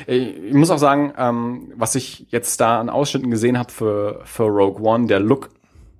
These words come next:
hat mich total überzeugt, also, ähm, oder auch wie Kathleen Kennedy auch erzählt hat, äh, wenn wir ans Set gekommen sind und gefragt haben, wo ist Gareth denn eigentlich, dann hieß es meistens, der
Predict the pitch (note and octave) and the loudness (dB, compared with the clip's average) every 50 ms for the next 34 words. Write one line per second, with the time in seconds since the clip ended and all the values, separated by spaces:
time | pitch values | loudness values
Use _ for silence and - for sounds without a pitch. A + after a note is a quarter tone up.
0 | _ _ _ - - - - - - F#2+ A2+ A2+ G#2 - - - - G#2+ A#2 B2+ | _ _ _ -18 -18 -18 -16 -14 -8 -4 -4 -4 -4 -4 -6 -4 -2 0 0 0
1 | C3+ B2 A#2 A2+ - - A#2+ A#2 B2 B2+ B2 - - - - A2 G#2+ G#2+ G#2+ G#2+ | -2 -2 -2 -2 0 2 2 2 2 2 -2 -4 -6 -4 -4 -2 -2 -2 -2 -2
2 | G#2 - - G2+ G2+ G2+ G2+ G2+ G2+ G2+ G#2 A2+ A#2 - A2+ A2 A2+ A#2 - - | -4 -6 -8 -8 -8 -8 -8 -8 -10 -10 -12 -14 -16 -16 -16 -16 -16 -18 -20 -20
3 | - - - - - A2 A2+ A2 G#2+ A#2+ A2+ - - A#2 - - A2+ G2+ - A#2 | -20 -18 -14 -10 -2 0 0 2 2 0 -2 -4 -6 -6 -4 -4 -4 -2 -2 0
4 | B2 C3 A#2+ A2 F#2 F#2+ G2+ G2 - - A2 A2+ A2 G#2+ - - - - - - | 0 0 0 0 0 0 -2 -4 -4 -4 -2 0 -2 -2 -4 -6 -10 -18 -18 -10
5 | - - G2+ G#2+ G#2 G2 A2 B2 C3 A#2+ G#2 G#2 G2+ - D3 - - B2+ - - | -4 -2 -2 -2 0 0 2 4 4 4 2 2 0 -2 -2 -2 -4 -6 -4 -4
6 | A#2+ A#2+ A#2+ A2+ A#2 A2+ G#2+ A2 - - A2+ G#2+ A2 - - A2+ A2 G#2 F#2+ G2+ | -2 0 0 0 -2 -2 -4 -6 -4 -2 -2 -2 -2 0 -2 -2 -2 -2 0 0
7 | A2 G#2+ - - - - - D3 C#3 C3+ - - A#2+ A2 D#2+ G#2+ A#2 B2 B2 A#2 | 0 0 0 0 2 2 4 2 2 0 -2 -2 -2 0 2 2 2 0 0 0
8 | - - A2 B2 A#2+ A#2+ A2+ - A2 G#2 A2+ A#2 - A#2+ A2 - - - G2+ G2+ | 0 0 0 0 -2 -2 -2 0 0 2 2 0 0 -4 -4 -4 -4 -2 0 0
9 | G#2 G#2 | 0 -2